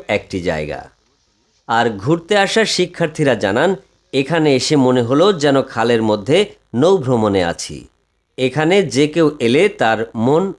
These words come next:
ভালো হয়ে যাবে। ভাসমান এই রেস্তোরাঁয় বাঙালি খাবারের পাশাপাশি ফাস্টফুড, চা ও কফির ব্যবস্থাও রয়েছে। ভোজন রসিকরা দূর দূরান্ত থেকে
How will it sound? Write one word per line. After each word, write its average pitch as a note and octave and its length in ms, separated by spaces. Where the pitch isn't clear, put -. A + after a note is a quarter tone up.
ভালো F#2+ 260
হয়ে E2+ 180
যাবে। D2 360
ভাসমান G3 560
এই E3+ 160
রেস্তোরাঁয় E3+ 540
বাঙালি D3 500
খাবারের C3 440
পাশাপাশি C#3 680
ফাস্টফুড, D#3+ 720
চা A#2+ 340
ও A2 160
কফির D#3 380
ব্যবস্থাও C3 580
রয়েছে। D#2+ 520
ভোজন D#3 440
রসিকরা G3 460
দূর D3+ 260
দূরান্ত C#3 440
থেকে D3+ 420